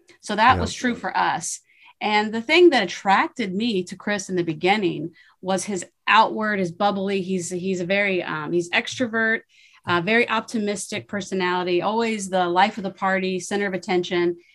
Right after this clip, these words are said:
Speaker 1: And I loved that because I wasn't. I'm more, more, more reserved, more, more, um, private, more cautious.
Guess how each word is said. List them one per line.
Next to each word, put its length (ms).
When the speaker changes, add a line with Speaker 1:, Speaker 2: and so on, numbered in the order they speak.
Speaker 1:
And 100
I 80
loved 340
that 240
because 220
I 160
wasn't. 560
I'm 260
more, 160
more, 340
more 260
reserved, 800
more, 440
more, 520
um, 180
private, 560
more 140
cautious. 760